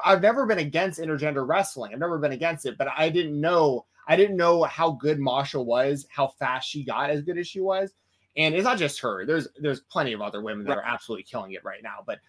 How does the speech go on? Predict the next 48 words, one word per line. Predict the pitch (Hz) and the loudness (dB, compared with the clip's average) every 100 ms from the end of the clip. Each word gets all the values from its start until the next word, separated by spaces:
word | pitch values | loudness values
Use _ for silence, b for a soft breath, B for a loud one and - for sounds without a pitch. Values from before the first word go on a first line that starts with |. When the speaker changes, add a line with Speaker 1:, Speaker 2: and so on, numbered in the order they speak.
| _ - | _ -4
Speaker 1:
the | 165 | 4
reason | 214 175 | 4 8
I | 160 | 6
obviously | 143 - 131 | 6 -2 -4
bring | 131 | -4
up | 117 | -4
Masha | 131 151 147 - 107 98 _ - | 2 2 2 0 -4 -4 _ -6
is | 147 | -4
because | 143 139 123 120 - | -4 2 2 2 -10
she | - 175 | -6 2
just | 180 180 | 2 4
became | 156 135 139 139 135 135 _ - | -4 -4 -4 -2 -4 -8 _ -6
the | |
Game | 139 156 | 0 0
Changer | 147 143 127 | 0 -2 0
Wrestling | 131 131 - 120 | 2 2 0 -2
World | 127 117 | 2 0
Champion. | - 151 143 131 117 110 b | 0 -2 -2 -2 -4 -4 b
And | 156 | 0
I | 147 202 | 6 8
was | 277 220 | 6 2
calling | - 254 285 | 2 4 4
for | 214 202 202 | 4 4 6
it | 170 | 6
on | 196 | 6
this | 208 208 | 6 4
show. | - 254 | 2 6
I | 175 | 6
was | 175 - | 6 2
saying, | 214 190 | 2 2
if | 147 170 | 0 2
it | |
was | 247 202 | 0 0
me, | 156 202 | 0 0
I'd | 190 170 | 2 2
put | 196 185 | 2 0
the | |
belt | 180 190 196 | 2 2 2
on | 180 | 0
Masha. | 190 214 139 107 | 0 0 -2 -2
I'd | 151 | 0
have | 165 185 | 2 2
her | 175 | 0
beat | 151 175 - | -4 -8 -4
Gage. | 180 151 - | 0 0 -2
That's | 151 160 | -2 -2
how | 196 180 | 2 2
much, | 156 170 | 2 0